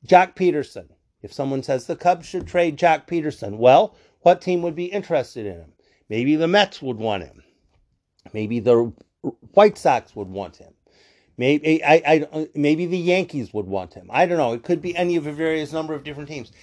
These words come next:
It boils to, is there a team that actually wants to surrender quality to get that player? If no team wants to surrender quality for that player,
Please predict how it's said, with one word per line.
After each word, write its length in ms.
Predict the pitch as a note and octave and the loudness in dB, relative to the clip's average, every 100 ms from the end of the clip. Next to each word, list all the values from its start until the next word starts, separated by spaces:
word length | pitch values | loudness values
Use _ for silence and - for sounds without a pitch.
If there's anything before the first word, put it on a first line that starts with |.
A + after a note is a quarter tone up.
| - _ | -20 _
It 180 | F3 C#3 | -10 2
boils 360 | F#3+ A3+ G#3+ - | 4 6 2 0
to, 280 | G3 E3 - | 0 0 -2
is 320 | A3+ G3+ D3+ - | 0 2 0 -8
there 400 | D3+ G3 F3 - | -4 0 -2 -2
a 220 | E3+ D#3 | -6 -6
team 340 | D#3 E3+ D3+ C#3+ | -8 -8 -8 -6
that 200 | D3+ D#3 | -4 0
actually 440 | D3+ - D3+ C#3+ | -2 -4 -8 -8
wants 500 | C3+ E3+ F#3+ - - _ _ _ | -4 -4 -4 -10 -20 _ _ _
to 460 | G3 F3+ E3+ E3 _ _ | 0 2 2 -2 _ _
surrender 800 | _ - F3 E3 D#3 D3 C#3+ B2 - _ - | _ -6 -2 2 0 0 -4 -6 -16 _ 4
quality 720 | F#3 F#3 D#3+ C3+ C3+ B2+ _ _ _ - | 4 6 4 2 -2 -6 _ _ _ -8
to 100 | D3+ | -2
get 240 | D3 C#3+ | -2 -2
that 220 | C3+ C3 | -2 -4
player? 340 | - A#2 F#2 - _ _ _ _ | -6 -4 -6 -10 _ _ _ _
If 200 | - C#3 | -8 -6
no 220 | D3+ E3 G3 | 0 0 0
team 380 | - F3+ F3 | 0 -2 0
wants 240 | D#3+ D#3+ - | -2 -4 -8
to 140 | D#3+ | -14
surrender 460 | - D3+ C#3+ C#3+ C3+ | -8 -4 -2 -2 -6
quality 440 | - C#3 B2+ B2+ | -4 -4 -2 -4
for 160 | A#2 B2 | -8 -4
that 200 | A#2 - | -4 -4
player, 380 | A#2 A2 G#2+ | -2 -2 -2